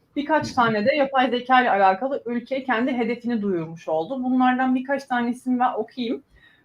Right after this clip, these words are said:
Speaker 1: "En güçlü yapay zeka sistemlerinin meydana getirdiği riskler mesela ele alınacak.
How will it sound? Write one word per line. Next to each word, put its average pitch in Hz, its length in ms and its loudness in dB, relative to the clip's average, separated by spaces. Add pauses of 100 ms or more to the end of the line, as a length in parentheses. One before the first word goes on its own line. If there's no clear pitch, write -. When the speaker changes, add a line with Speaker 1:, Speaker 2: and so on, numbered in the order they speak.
(160)
Speaker 1:
"En 302 200 2
güçlü 302 260 -6
yapay 269 360 2
zeka 269 320 0
sistemlerinin 254 640 0
meydana 240 380 0
getirdiği 233 540 -2
riskler 240 440 0
mesela 208 440 0
ele 233 200 2
alınacak. 170 600 -2